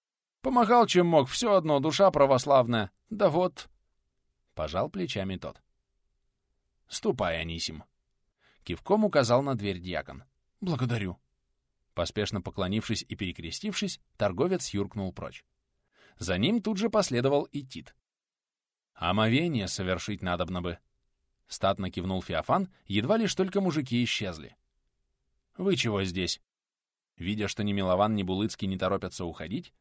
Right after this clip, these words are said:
сверкнул глазами дьякон. "Прости, отец!" Поклонившись, шагнул вперед Милован.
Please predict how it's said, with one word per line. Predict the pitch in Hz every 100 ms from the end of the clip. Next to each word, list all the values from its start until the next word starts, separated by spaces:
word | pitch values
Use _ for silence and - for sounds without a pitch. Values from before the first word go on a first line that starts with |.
| _
сверкнул | - 98 90 - 170 202
глазами | 175 135 101 95 92
дьякон. | 90 85 73 60 - _ _ _ _ _ _ _ _ _ _ _ _ -
"Прости, | 180 127 - 131 127
отец!" | 98 95 82 - - _ _ _ _ _
Поклонившись, | - - 87 131 180 208 -
шагнул | 127 104 196
вперед | 196 - 117 110
Милован. | 113 104 92 78 65